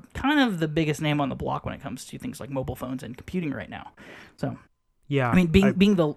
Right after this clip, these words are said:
Speaker 1: biggest company in the world, uh, market value-wise,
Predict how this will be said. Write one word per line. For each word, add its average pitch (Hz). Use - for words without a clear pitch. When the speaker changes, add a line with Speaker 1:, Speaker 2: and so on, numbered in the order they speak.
Speaker 1:
biggest 160
company 147
in 139
the 135
world, 151
uh, 139
market 139
value-wise, 165